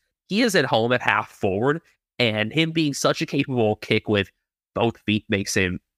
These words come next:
even more useful in that role. Treloar had a goal from thirty-one disposals and eleven tackles. I was concerned that he was gonna be out injured really early in this one. You saw him going down the race and throwing his mouth guard in frustration.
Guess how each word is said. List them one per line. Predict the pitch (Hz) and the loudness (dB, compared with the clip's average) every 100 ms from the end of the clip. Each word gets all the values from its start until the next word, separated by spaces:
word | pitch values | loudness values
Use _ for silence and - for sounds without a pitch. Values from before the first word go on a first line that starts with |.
| _ | _
even | 131 127 127 | -2 0 0
more | 117 104 | 0 0
useful | 101 98 - 113 | 0 -4 -4 -4
in | 120 | -2
that | 127 123 131 | 0 -2 -2
role. | 135 147 _ _ _ _ - | -2 -2 _ _ _ _ -4
Treloar | 170 151 160 233 | -2 0 0 0
had | 202 | 0
a | 151 | 0
goal | 139 143 | 0 0
from | 113 | -2
thirty-one | - 147 131 113 104 104 | -2 -2 0 0 0 -2
disposals | 120 - 123 135 135 | -2 0 0 0 -4
and | - | -2
eleven | 104 101 98 104 117 117 | -2 -2 -2 0 2 0
tackles. | 101 104 95 - 151 - _ _ _ _ | -2 0 0 0 -2 -2 _ _ _ _
I | 139 | -4
was | 139 | -2
concerned | 139 - 165 170 156 | -4 -2 -2 0 0
that | 120 | 0
he | - 123 | 0 -2
was | 113 107 104 107 - _ - | 2 0 0 -4 -12 _ -2
gonna | 110 | 0
be | 107 92 | 2 2
out | 110 107 | 4 2
injured | 110 120 | 0 -2
really | 101 110 107 | -2 -2 0
early | 104 110 | 0 0
in | 113 | -2
this | 110 113 - | -2 -4 -2
one. | 107 101 | -2 -2
You | |
saw | 104 104 | -2 -2
him | 107 | 0
going | 110 107 | 0 0
down | 107 104 | 0 0
the | 101 | 0
race | 98 104 | 0 -2
and | 92 | -4
throwing | - - 117 107 | -8 0 2 2
his | 104 104 | -2 0
mouth | 101 101 - | 0 0 0
guard | 101 98 | -2 0
in | 101 | -2
frustration. | 95 - 101 98 - 104 101 | -4 -4 -2 -2 0 -2 -2